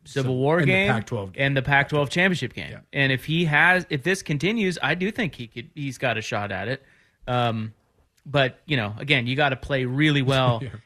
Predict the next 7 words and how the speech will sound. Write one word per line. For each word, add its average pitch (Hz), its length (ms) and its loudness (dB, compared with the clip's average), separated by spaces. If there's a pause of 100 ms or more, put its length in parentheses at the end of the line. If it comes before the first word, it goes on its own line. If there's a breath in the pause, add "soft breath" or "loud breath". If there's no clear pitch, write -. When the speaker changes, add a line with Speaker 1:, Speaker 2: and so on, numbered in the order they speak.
Speaker 1:
and, 127 320 -2
and 123 180 -4
steal 175 480 2
the 135 140 -2
highlights 151 800 0
Speaker 2:
Yep. 185 120 -12 (800)
Speaker 1:
uh, 123 300 0